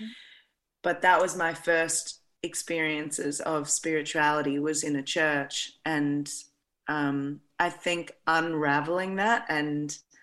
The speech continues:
Speaker 2: and kind of coming to my own sense of spirituality outside of that experience was really huge, and I'm still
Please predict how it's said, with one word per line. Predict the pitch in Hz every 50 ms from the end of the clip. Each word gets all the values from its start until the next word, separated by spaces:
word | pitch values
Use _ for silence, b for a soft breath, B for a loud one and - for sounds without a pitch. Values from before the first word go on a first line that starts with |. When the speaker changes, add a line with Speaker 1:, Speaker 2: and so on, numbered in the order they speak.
| B B B B B B B B B B B _ _ -
Speaker 2:
and | 156 156 151 147 147 147 143 - - - -
kind | - 165 151 147 151
of | 147
coming | - 180 165 165 160 156 151
to | - 160
my | 147 147 - -
own | 160 156 160 175 185
sense | - - 208 214 214 214 208
of | 202
spirituality | - - - 185 185 180 - - 185 170 165 170 185 196 226 220 - -
outside | 160 165 165 - - - - 151 147 143 143 151 170 196 214 220 - - -
of | 170 170 156 - - -
that | 160 160 160 156 - - - - -
experience | 160 147 - - - - - 147 147 151 160 185 220 247 247 - -
was | - 160 156 147 143 - - - - _ _ _ _ _ _ _ _ _ _ _ _ _ _ _ -
really | 147 151 151 156 151 151 151 151 151
huge, | 147 - - - 147 147 160 196 233 254 254 -
and | - 175 165
I'm | 160 156 147
still | 151 - - - - 156 143 143 143 143 139 139 139 139 139